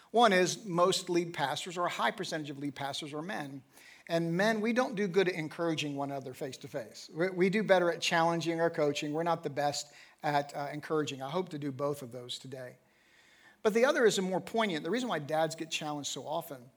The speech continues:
is because fatherless kids end up on the wrong end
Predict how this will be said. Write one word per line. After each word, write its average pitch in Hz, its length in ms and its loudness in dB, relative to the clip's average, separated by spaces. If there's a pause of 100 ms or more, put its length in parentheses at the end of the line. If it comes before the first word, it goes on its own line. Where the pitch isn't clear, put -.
(280)
is 156 200 -4
because 175 500 -2 (100)
fatherless 214 800 -2
kids 143 640 -8
end 185 260 -8
up 165 220 0
on 156 140 -8
the 151 80 -6
wrong 165 520 -2
end 147 420 -4